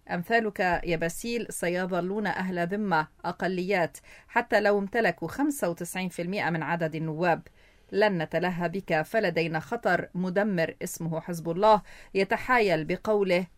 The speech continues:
'اتركوا البحث عن السلاح لسنتين.'" يتذكر اللبنانيون كيف أن بضعة أشهر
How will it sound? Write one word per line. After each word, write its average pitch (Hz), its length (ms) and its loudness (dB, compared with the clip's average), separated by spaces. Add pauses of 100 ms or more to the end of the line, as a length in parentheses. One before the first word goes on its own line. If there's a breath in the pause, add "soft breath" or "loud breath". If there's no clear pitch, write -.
(100)
'اتركوا 180 400 -4
البحث 175 340 -4
عن 170 180 2
السلاح 196 460 -2
لسنتين.'" 196 680 -2 (580 soft breath)
يتذكر 294 540 4
اللبنانيون 247 680 2
كيف 214 280 -2
أن 220 200 0
بضعة 208 320 2
أشهر 196 440 -2